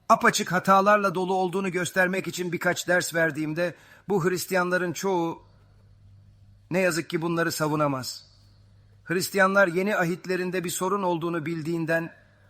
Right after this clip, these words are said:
bu soruna ya bir çare bulmak için ya da en azından benim hatalı olduğumu görmek için beni izliyorlar. İzledikçe benim hatalı olmadığımın farkına varıyorlar ve sorunlarının düşündüklerinden çok, çok daha büyük olduğunu anlıyorlar.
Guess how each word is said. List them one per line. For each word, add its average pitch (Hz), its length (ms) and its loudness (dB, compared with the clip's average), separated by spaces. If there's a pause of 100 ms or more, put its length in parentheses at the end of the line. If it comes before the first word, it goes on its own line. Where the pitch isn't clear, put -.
(120)
bu 175 100 -2
soruna 180 380 0
ya 175 180 0
bir 190 80 -4
çare 175 360 4
bulmak 165 340 0
için 170 360 -4 (280)
ya 165 160 2
da 175 320 4 (800)
en 196 120 6
azından 185 460 2
benim 180 220 0
hatalı 180 400 2
olduğumu 175 400 0
görmek 175 360 0
için 160 280 -4
beni 175 220 0
izliyorlar. 135 600 -4 (680)
İzledikçe 185 760 0 (220)
benim 180 280 -2
hatalı 180 420 2
olmadığımın 180 580 0
farkına 175 480 2
varıyorlar 175 480 0 (240)
ve 180 100 0
sorunlarının 196 720 2
düşündüklerinden 190 840 -2
çok, - 400 -4 (480)
çok 214 300 0
daha 185 240 4
büyük 196 220 -4
olduğunu 180 360 0
anlıyorlar. 170 640 -2